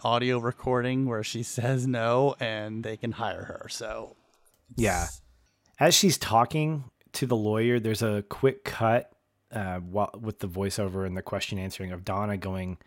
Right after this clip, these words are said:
Speaker 2: she's at her house and she's looking at the broken P C. I'm not really sure what she's thinking about here. I, I mean,
Speaker 1: Mm.
Speaker 2: do you have thoughts there?
Speaker 1: I mean,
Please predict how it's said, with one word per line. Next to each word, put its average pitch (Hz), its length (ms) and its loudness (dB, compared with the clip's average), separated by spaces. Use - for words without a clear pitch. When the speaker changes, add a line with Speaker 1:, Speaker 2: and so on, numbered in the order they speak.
Speaker 2:
she's 110 200 -2
at 120 120 2
her 131 180 2
house 101 400 0
and 98 100 -6
she's 98 220 -4
looking 104 380 -4
at 98 360 -6
the 90 320 -6
broken 104 760 0
P 113 240 -4
C. 113 420 -2
I'm 135 100 8
not 220 200 10
really 220 180 10
sure 175 220 8
what 151 140 2
she's - 160 0
thinking 180 320 0
about 76 240 -4
here. 87 420 -4
I, - 220 -8
I 107 40 -2
mean, 123 520 0
Speaker 1:
Mm. 104 80 -10
Speaker 2:
do 110 80 0
you 117 80 6
have 113 120 2
thoughts 123 360 4
there? 76 260 0
Speaker 1:
I 208 100 6
mean, 208 260 4